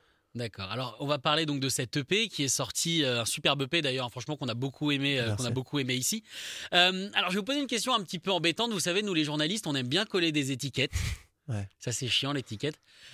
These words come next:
Speaker 1: Qu'est-ce qu'on peut dire de Parade ? Quel genre de musique c'est ? C'est-à-dire que pour moi, ça se promène entre une espèce de post-punk et en même temps une réminiscence des Strokes. Qu'est-ce qu'on peut mettre dessus ?
Speaker 2: Bah, c'est assez juste ce que tu viens de dire. Après, euh, nous, c'est vrai qu'on a toujours un peu du mal avec les étiquettes, mais c'est,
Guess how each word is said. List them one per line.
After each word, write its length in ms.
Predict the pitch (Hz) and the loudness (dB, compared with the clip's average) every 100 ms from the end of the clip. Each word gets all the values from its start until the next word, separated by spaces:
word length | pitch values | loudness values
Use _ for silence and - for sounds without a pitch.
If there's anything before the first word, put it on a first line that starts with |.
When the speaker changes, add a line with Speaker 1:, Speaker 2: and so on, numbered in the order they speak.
| - - _ _ _ _ _ - | -20 -20 _ _ _ _ _ -2
Speaker 1:
Qu'est-ce 140 | 240 | -2
qu'on 160 | 247 202 | 0 0
peut 160 | 214 | 0
dire 140 | 226 220 | 2 2
de 80 | |
Parade ? 340 | 156 180 143 127 | 2 2 2 2
Quel 220 | 233 233 | 0 2
genre 240 | 190 233 220 | 2 0 2
de 80 | |
musique 300 | 180 175 165 | 0 0 0
c'est ? 120 | - 123 | 0 2
C'est-à-dire 200 | 143 - | 2 0
que 60 | |
pour 120 | 185 | 0
moi, 120 | 208 262 | 2 2
ça 120 | 170 | 0
se 60 | |
promène 400 | - 190 190 208 | 0 0 2 2
entre 160 | 147 - | 0 0
une 60 | 151 | 0
espèce 280 | 147 185 | 2 0
de 80 | 135 | 0
post-punk 580 | 120 170 160 - 220 214 | -2 0 -2 0 0 2
et 40 | 151 | 0
en 60 | |
même 100 | 143 | 0
temps 140 | 139 202 | -2 -2
une 100 | 139 | 0
réminiscence 560 | 160 180 160 196 185 | 0 0 -2 -2 -2
des 120 | 147 | 0
Strokes. 420 | 139 - 143 123 - | -2 0 -2 -2 -6
Qu'est-ce 160 | 190 | -6
qu'on 100 | - | -6
peut 120 | 185 156 | -4 -2
mettre 200 | 156 131 | -2 -2
dessus ? 300 | 117 110 - _ - - | -6 -8 -16 _ -20 -4
Speaker 2:
Bah, 120 | 120 110 | 2 4
c'est 140 | 131 | 4
assez 220 | 120 147 | 4 4
juste 240 | 131 165 - | 4 2 0
ce 60 | |
que 80 | 131 | -2
tu 100 | - | 0
viens 160 | 117 113 | 0 0
de 60 | |
dire. 340 | 110 143 139 110 | 2 0 0 0
Après, 380 | - 107 - 127 | -2 0 4 4
euh, 320 | 123 113 113 | 6 4 0
nous, 220 | 117 131 | 0 -2
c'est 140 | - 120 | 0 2
vrai 120 | 120 | 2
qu'on 160 | 123 | 0
a 160 | 113 104 | 0 0
toujours 400 | - - 127 127 | -2 -4 0 2
un 60 | 120 | 2
peu 160 | 127 | 2
du 100 | 120 | 0
mal 140 | 123 120 | 2 2
avec 180 | 113 | 2
les 160 | 120 113 | 0 -2
étiquettes, 400 | 113 - 135 - | -2 -2 -2 -2
mais 160 | 110 104 | -2 -4
c'est, 220 | - | -6